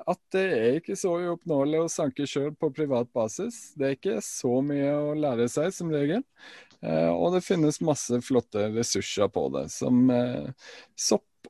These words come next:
og nyttverksted dot N O, Norges Sopp- og Nyttverksforbund sine sider.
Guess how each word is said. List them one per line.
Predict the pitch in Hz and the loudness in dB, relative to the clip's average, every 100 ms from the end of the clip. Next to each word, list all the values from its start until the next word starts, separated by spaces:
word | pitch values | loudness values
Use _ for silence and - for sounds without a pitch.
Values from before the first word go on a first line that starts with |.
| - | 0
og | 180 185 185 190 | 4 4 4 2
nyttverksted | 185 151 - 110 107 117 | 2 2 2 2 2 2
dot | 120 113 | 4 4
N | 110 101 | 2 2
O, | 101 | 4
Norges | 113 110 104 107 | 4 4 2 2
Sopp- | 104 - | 0 2
og | 110 | 2
Nyttverksforbund | 101 - 92 - 98 101 120 127 | 2 0 0 0 -2 4 6 6
sine | - 135 143 | 6 4 4
sider. | - 123 87 50 117 | 2 -2 -2 -2 -8